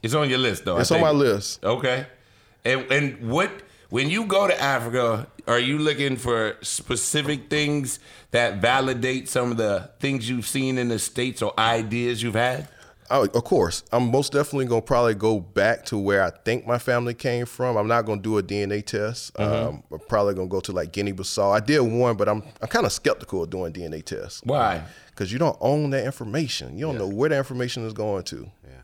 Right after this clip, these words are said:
Speaker 3: Yeah.
Speaker 1: Hmm. Or where it came from.
Speaker 2: You may know where.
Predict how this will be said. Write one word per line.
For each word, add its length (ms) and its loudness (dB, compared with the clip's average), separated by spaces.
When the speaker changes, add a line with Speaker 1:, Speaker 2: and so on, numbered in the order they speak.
Speaker 3:
Yeah. 220 -2
Speaker 1:
Hmm. 60 -10
Or 60 -2
where 120 0
it 80 -6
came 240 -2
from. 240 -8
Speaker 2:
You 200 -10
may 280 0
know 160 2
where. 260 0